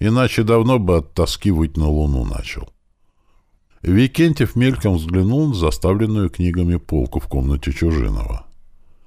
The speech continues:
«Благодать какая!» — вздохнул он. «Мне бы вот так лежать, скучать, книги почитывать. Марина-то где?»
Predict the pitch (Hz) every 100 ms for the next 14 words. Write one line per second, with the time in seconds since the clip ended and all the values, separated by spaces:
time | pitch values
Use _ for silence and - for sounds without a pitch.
0 | - _ - _ _ _ _ - 69 85
1 | 90 85 98 82 82 - - 76 - 82
2 | 80 80 76 - - 71 73 76 - 82
3 | 82 80 85 98 117 92 87 82 76 80
4 | 73 - 98 117 98 113 139 - - -
5 | 107 - 196 190 - - - - - -
6 | 110 82 78 90 80 - 73 76 71 69
7 | - - - - 117 135 123 80 - 65
8 | 62 57